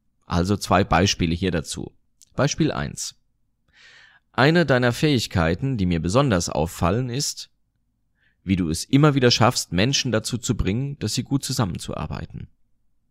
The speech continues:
Und zweitens, ich denke dabei an die folgende Situation. Wir haben das Projekt zur Gestaltung eines neuen Internetportals immer wieder verschoben. Bevor es allerdings brenzlig wurde, hast du mit einer sehr empathischen Rede die Menschen motiviert, es dann in kürzester Zeit anzupacken.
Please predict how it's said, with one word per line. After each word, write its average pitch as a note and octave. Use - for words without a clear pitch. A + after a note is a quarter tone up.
Und -
zweitens, G#2
ich -
denke A#2
dabei G#2+
an G2
die A2+
folgende G#2
Situation. C2
Wir A#2
haben D#3
das D#3
Projekt C#3
zur C3
Gestaltung B2
eines F#2+
neuen C3+
Internetportals F#2+
immer C#3
wieder G2+
verschoben. F#2
Bevor C3
es C#3
allerdings A2+
brenzlig C3+
wurde, C#3
hast -
du C3+
mit B2+
einer A2
sehr A#2+
empathischen A#2
Rede C3
die A2
Menschen G#2+
motiviert, F#2+
es -
dann F#2+
in F#2
kürzester A2
Zeit -
anzupacken. -